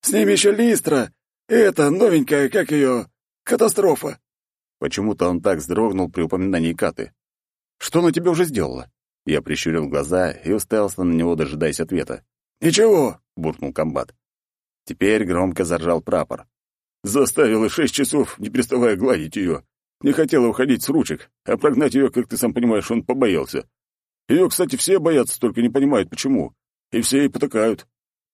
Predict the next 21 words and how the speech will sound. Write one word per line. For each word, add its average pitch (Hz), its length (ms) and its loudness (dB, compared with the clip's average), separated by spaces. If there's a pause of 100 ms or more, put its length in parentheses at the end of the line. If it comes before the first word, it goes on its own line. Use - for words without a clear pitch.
(120)
«Разжалую 175 720 2
в 165 60 0
рядовые», 165 640 0 (120)
стрельнул 78 500 -4
злым 78 240 -4
взглядом 78 440 -4
на 76 60 -4
него 73 200 -6
комбат. 80 440 -4 (920)
«И - 120 2
кто 160 180 0
тогда 135 460 4
о 131 60 4
вас, 123 200 2
балбесах, 113 460 0
позаботится? 117 720 -2 (400)
Будете 151 380 2
в 123 80 2
рваных 135 400 2
тряпках 139 500 0
ходить», 123 440 -2